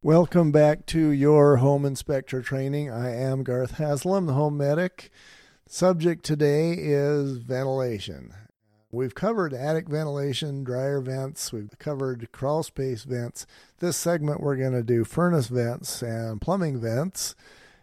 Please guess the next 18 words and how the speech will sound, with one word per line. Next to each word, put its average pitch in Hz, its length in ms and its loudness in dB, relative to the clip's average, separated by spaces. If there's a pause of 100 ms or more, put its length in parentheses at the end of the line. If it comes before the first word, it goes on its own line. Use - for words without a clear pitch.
(140)
And 160 540 2
then 165 100 0
we're 165 140 0
gonna 160 220 0
be 143 100 -2
done 147 280 0
with 127 200 -2
venting. 123 540 -2 (640)
So 156 240 0
furnace 185 460 2
vents, 123 580 -4
as 151 320 2
you're 160 180 0
inspecting, 117 960 -6
the 127 100 -2
vents 147 360 -2
that 139 160 -4
you're 123 400 -2